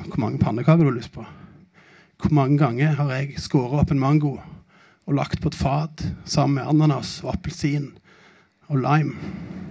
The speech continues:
Hvor mange ganger har du gått inn på kjøkkenet for å lage en kopp te med honning og spurt meg om jeg skal ha en, jeg også? Jeg har ikke tall. Og jeg vet at grunnen til at jeg lagde pannekake i dag, var at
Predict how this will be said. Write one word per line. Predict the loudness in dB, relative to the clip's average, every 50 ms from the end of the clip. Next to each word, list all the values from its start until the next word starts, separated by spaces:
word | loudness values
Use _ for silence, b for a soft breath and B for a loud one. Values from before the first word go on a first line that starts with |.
| B B B B B B B B B B B B B B B B B B _ 6
Hvor | 8 8 10 10 8
mange | 6 4 4 2 2
ganger | 2 2 2 2 4 4
har | 4 4
du | 4 4 6
gått | 8 6 6 6 6 0
inn | 0 0
på | 2 4 4
kjøkkenet | 4 4 2 0 -2 -2 -4 -4
for | -2 0
å | 0 0
lage | 0 -2 -2 -2
en | -2 -2
kopp | -2 -4 0 2
te | 2 2 2
med | 2 0
honning | 0 0 0 -2 -2 -2 -2 -2
og | -2 -2
spurt | 0 0 0 0 0 -2
meg | -6 -6 -6
om | -6 -4 -4
jeg | -6 -6
skal | -6 -4 -4
ha | -4 -4 -6 -6
en, | -8 -6 -6
jeg | -4 -4 -4
også? | -4 -6 -8 -10 -12 -12 _ _ _ b b b b b b b b b b b b b b b b b _ -6
Jeg | -4 -2
har | -2 -4
ikke | -4 -4 -2 -2
tall. | -2 -2 -2 -6 B B B B B B B B B B B _ b b b b b b b b b b b b b b b -2
Og | -2 0
jeg | 0 0
vet | -2 -2 -4 -4 -6 -8 -8 B B B B B B B B B B _ _ -2
at | -2 -2 -4 -10 -12 -12 -4 2
grunnen | 8 10 10 12 12 10
til | 8 6 4
at | 4 2
jeg | 2 4 4
lagde | 4 4 2 -2 -6 -4 0 4 6 6
pannekake | 6 6 4 0 0 0 2 2 2 4
i | 6
dag, | 6 6 6 4 2
var | 0 0 -2 -2
at | -4 -6 -8 -8